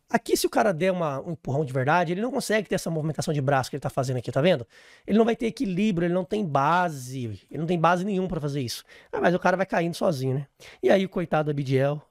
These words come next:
toma um tapa na cara, <laughs> toma um empurrão e cai de costas, que é o que vai acontecer com você. E uma cadeirada ainda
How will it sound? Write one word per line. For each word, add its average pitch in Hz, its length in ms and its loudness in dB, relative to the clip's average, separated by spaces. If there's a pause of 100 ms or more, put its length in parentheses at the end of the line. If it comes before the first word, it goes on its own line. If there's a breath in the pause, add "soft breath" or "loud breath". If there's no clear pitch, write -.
(120)
toma 143 200 0
um - 20 -2
tapa 143 240 -2
na 151 100 0
cara, 156 340 0
<laughs> - 40 -18
toma - 220 -4
um - 20 -2
empurrão 170 340 0
e 165 40 -4
cai 165 180 0
de 165 80 -4
costas, 156 280 2
que 185 40 0
é - 20 4
o 170 40 0
que - 100 -4
vai 160 160 4
acontecer 170 380 -4
com 180 100 -4
você. 170 420 0 (320 loud breath)
E 311 60 4
uma 214 140 4
cadeirada 170 560 0
ainda 147 260 -4